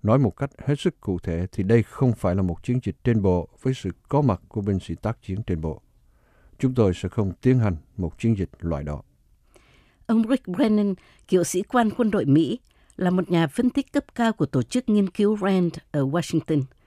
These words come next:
Speaker 2: Ông dự kiến nhân viên quân sự sẽ được phái tới Iraq nhiều hơn nữa, nhưng ông không nghĩ rằng đây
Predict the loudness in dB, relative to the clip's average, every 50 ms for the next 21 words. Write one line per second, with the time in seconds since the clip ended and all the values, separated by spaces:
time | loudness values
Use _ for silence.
0 | _ _ _ _ _ _ _ _ _ _ _ 0 2 2 2 2 0 -2 0 0
1 | 0 2 2 2 2 2 2 2 0 0 -2 -2 -2 -2 -2 0 -2 -2 -2 -2
2 | -2 -2 -2 -2 -2 -2 -4 -4 -4 -4 -4 -2 -2 -2 -2 -2 -2 -2 -2 -2
3 | -2 2 2 4 4 2 2 0 0 0 0 0 0 0 -2 -4 _ _ _ _
4 | _ _ _ _ _ _ 0 2 2 2 0 -4 -10 _ _ 0 0 0 0 0
5 | 0 0 0 0 0 0 0 0 0 0 0 0 0 0 0 0 0